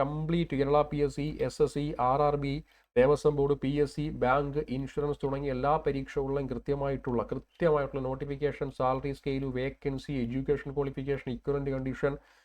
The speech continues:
ഫിസിക്കൽ ക്വാളിഫിക്കേഷൻ, മെഡിക്കൽ ക്വാളിഫിക്കേഷൻ, ഏജ് ലിമിറ്റ്, എക്സ്പീരിയൻസ് സർട്ടിഫിക്കറ്റ് പോലുള്ള കാര്യങ്ങൾ ഞാൻ അതിവേഗത്തിൽ കൊണ്ടുവരാം. അതുപോലെ പ്രീവിയസ് ഇയറിലെ ക്വസ്റ്റ്യൻ പേപ്പർ, ഒഫീഷ്യൽ സിലബസ്, ഫ്രീ ക്ലാസ്സുകൾ,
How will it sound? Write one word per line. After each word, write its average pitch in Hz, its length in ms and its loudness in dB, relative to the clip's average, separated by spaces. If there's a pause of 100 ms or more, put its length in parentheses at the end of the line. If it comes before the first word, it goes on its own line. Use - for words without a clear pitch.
(260)
ഫിസിക്കൽ 143 320 4
ക്വാളിഫിക്കേഷൻ, 147 640 2
മെഡിക്കൽ 135 360 2
ക്വാളിഫിക്കേഷൻ, 139 640 0
ഏജ് 139 240 -2
ലിമിറ്റ്, 147 320 -4
എക്സ്പീരിയൻസ് 139 480 -2
സർട്ടിഫിക്കറ്റ് 139 420 -2
പോലുള്ള 135 260 0
കാര്യങ്ങൾ 135 320 -4
ഞാൻ 131 200 -2
അതിവേഗത്തിൽ 131 580 -2
കൊണ്ടുവരാം. 117 400 4 (520)
അതുപോലെ 147 280 10
പ്രീവിയസ് 139 320 2
ഇയറിലെ 139 220 2
ക്വസ്റ്റ്യൻ 139 300 -4
പേപ്പർ, 135 220 -2 (460)
ഒഫീഷ്യൽ 139 420 0
സിലബസ്, 139 420 -2 (140)
ഫ്രീ 135 120 -2 (120)
ക്ലാസ്സുകൾ, 135 420 0